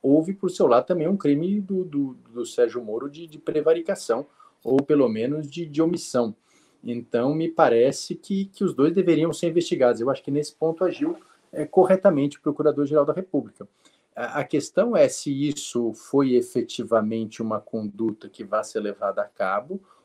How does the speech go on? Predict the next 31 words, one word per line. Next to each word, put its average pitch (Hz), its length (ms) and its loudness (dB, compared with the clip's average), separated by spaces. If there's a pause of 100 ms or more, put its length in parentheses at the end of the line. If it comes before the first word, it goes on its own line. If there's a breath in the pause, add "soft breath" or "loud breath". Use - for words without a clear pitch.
(120 soft breath)
ou 147 220 4
se 202 220 -6
foi 160 240 2
apenas 160 560 0
um, 180 240 -6
uma 143 200 0
peça 123 460 2
ou 139 100 4
uma 131 200 -4
conduta 123 500 -4
pra, 151 220 4
pra 156 180 -2
inglês 156 320 0
ver. 110 260 -4 (360 soft breath)
É, 117 300 0 (180)
é 131 120 2
isso 139 220 0
a - 20 2
gente 156 220 -4
vai 143 180 6
saber 139 540 0
nesse 147 320 2
inquérito, 120 340 2
e - 40 -16
por 135 100 0
isso 131 100 -4
que - 80 2
eu 160 40 4
chamei 156 420 4
a 139 80 8
atenção, 117 500 -4